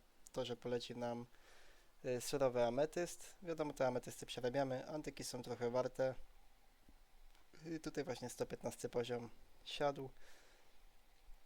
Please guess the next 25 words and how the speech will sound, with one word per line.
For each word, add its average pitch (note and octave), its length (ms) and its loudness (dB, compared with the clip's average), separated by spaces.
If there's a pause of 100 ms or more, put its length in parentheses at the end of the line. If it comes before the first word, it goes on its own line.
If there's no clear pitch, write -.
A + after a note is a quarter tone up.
(760)
No F#3 160 4
mówię, C#3 180 2
tutaj C#3 240 0
chwila, D#3+ 300 2
moment C#3 420 -2
i A#2+ 300 -2 (340)
praktycznie B2+ 440 -2
level B2 260 2
siedzi. C3 220 -2
Ja C3 60 4
tutaj, C3 380 2 (340)
nie C#3 100 -6
wiem, B2+ 220 -2
trzy - 220 2
razy D#3 260 4
chyba D3 200 -2
sobie D3 200 0
przyszedłem D3+ 480 0
tylko D3 280 0
podrobić C#3 640 0 (720)
te C#3 100 4
odłamki C#3 480 2
gdzieś - 420 -4
z - 300 -8
trz-, - 420 -2